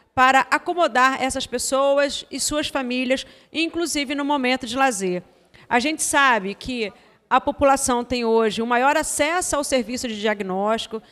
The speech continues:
a gente sabe que há um número maior de profissionais capazes de detectar esse transtorno,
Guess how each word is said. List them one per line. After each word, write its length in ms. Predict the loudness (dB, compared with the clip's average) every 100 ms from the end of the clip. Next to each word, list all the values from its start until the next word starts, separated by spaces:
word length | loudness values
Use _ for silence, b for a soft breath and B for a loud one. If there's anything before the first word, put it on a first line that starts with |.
| b
a 120 | -4 -2
gente 200 | -2 -4
sabe 360 | -2 -2 -4
que 100 | -6
há 60 | -4
um 100 | -4
número 340 | -2 -2 -2
maior 480 | 0 2 4 6 4
de 120 | 2
profissionais 640 | -6 -6 -6 -2 0 0 -2
capazes 580 | -4 -2 0 0 -4 -12 b b
de 200 | -4 -2
detectar 720 | -2 -4 -6 _ 0 0 -2
esse 260 | -2 -4 -4
transtorno, 800 | -6 -6 -4 0 2 2 0 -6